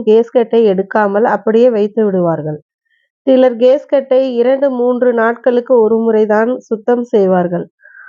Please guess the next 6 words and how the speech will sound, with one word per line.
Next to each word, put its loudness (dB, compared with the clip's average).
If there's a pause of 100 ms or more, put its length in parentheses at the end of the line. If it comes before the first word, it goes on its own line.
(200)
ஆனால் 2
இவ்வாறு 2
செய்வதால் 0 (640)
சூட்டோடு 2
அப்படியே 0
வைப்பதாலும் -2